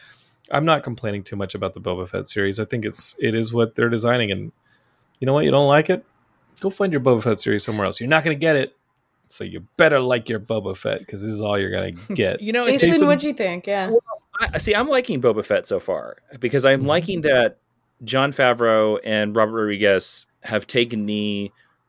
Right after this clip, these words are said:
Speaker 3: quote unquote most badass character in the entire Star Wars universe and decided to tell a story about trauma,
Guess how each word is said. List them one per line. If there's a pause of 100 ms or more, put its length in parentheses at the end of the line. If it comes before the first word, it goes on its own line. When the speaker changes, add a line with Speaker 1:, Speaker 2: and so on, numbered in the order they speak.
(100)
Speaker 3:
quote
unquote
most
badass
character
in
the
entire
Star
Wars
universe
and
decided
to
tell
a
story
about
trauma,